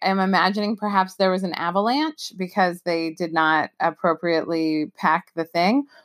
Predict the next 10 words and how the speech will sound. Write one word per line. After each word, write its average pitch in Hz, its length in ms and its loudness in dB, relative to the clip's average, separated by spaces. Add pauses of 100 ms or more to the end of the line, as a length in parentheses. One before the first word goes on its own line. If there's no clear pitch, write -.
(100)
or 165 300 4
perhaps 214 400 2
they 208 120 4
threw 240 420 2
all 247 180 6
of 214 140 2
my 196 180 2
things 196 320 -2
in 170 140 0
a, 147 260 -2